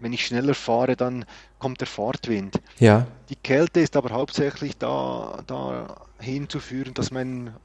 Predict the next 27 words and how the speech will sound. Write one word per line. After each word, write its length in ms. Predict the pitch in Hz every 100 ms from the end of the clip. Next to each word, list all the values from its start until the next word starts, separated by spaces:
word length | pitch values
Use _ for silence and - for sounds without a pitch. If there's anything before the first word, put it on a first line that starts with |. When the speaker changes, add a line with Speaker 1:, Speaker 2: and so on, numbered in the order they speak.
| -
Speaker 1:
Organismus 680 | 131 - 127 139 - 151 143
runtergefahren 680 | 170 190 185 170 151 165 185
ist, 260 | 160 120
oder? 220 | 131 139 139 117
Irgendwo 380 | 120 131 135 135
um 80 | 127
drei 380 | 117 117 143 135
Uhr. 180 | 139 135 - - - -
Ich 140 | 127 135
war 100 | 123
damals 460 | 123 135 139 127
schon 260 | - 131 123
zwölf 320 | - 131 139
Stunden 340 | - 139 131 120
auf. 240 | 135 175
Ich 200 | 139 -
war 120 | 120 -
sehr 200 | 135 135
nervös 500 | 139 120 123 131 139
und 200 | 135 127
war 160 | 120 117
am 80 | 120
Freitagmorgen 880 | - 117 135 135 - 120 123 - 131
um 100 | 123
vier 220 | 117 123 139
Uhr 120 | 123
aufgestanden. 840 | 127 - 175 - 131 139 151 151